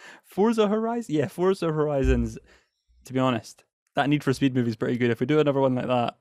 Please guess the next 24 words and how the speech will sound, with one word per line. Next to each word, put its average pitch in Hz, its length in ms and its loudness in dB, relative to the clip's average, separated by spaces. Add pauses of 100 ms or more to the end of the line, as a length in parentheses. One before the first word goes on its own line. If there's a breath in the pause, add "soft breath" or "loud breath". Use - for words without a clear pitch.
but - 140 -4
with 117 340 -12
the 131 160 -2
Forza 127 400 -2
name. 110 360 -6 (1500 loud breath)
Aaron 151 300 2
Paul, 135 360 4
Need 120 200 -2
for - 100 -4
Speed 127 280 -4
was 123 120 -2
one 120 120 0
of 117 60 -4
the 117 60 -6
best 127 300 -4
video 127 180 -2
games 123 200 -6
adaptations 120 500 -6
I've 117 80 -4
ever 117 180 -6
watched 123 280 -8
in 120 60 -4
my 120 60 -8
life. 120 160 -10